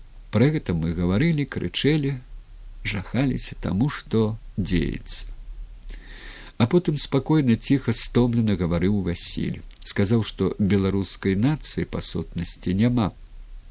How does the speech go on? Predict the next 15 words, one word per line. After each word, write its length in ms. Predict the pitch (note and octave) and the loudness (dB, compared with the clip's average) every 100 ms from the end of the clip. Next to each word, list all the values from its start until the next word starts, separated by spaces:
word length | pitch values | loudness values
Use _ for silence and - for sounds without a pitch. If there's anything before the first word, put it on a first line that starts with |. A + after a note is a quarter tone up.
| - - - - | -18 -16 -4 4
Пачала 500 | A#2+ - D3 E3+ G3+ | 4 6 6 8 8
было 360 | E3 G#2 E2 E2 | 8 6 6 2
складвацца, 1300 | - - - G#2 G2+ F2+ - - - - - - - - - - | 2 0 -2 2 2 2 0 -6 -2 0 0 -2 -6 -12 -16 -6
ды 380 | F#2+ G#2 F3+ - - | 2 6 6 4 6
не 180 | C3+ B2+ | 8 8
далі 420 | G#2+ G2+ B2 D3 | 8 8 6 4
скласціся. 1200 | - - A#2 F2 E2+ - - - E2+ - - - - - - - - - - | 0 0 0 2 0 -2 -6 -4 -4 -4 -4 -8 -10 -12 -12 -12 -12 -12 4
Есць 400 | G#2 F3+ F#3 - D3+ | 8 10 8 4 6
нейкія 560 | E3+ D#3+ - D3+ D3 - | 8 6 6 8 8 6
слаі 440 | - B2 C3+ C#3 A#2 | 4 6 8 8 8
беларушчыны, 880 | B2+ B2 C#3 E3 - - G#2 F2+ E2+ F2 - | 8 8 6 2 0 0 2 2 2 0 4
у 140 | A2+ A2+ | 6 8
гарадах 540 | A2+ A2+ G#2 D#3 - - | 8 6 4 2 0 -4
частка 560 | - G#2+ F#2+ - - G2 | 0 2 2 -2 -2 0
інтэлігенцыі, 1120 | - F#2+ F2+ G2 G2+ B2+ D#3+ C#3+ - F#2 | 2 2 2 2 2 4 2 0 0 0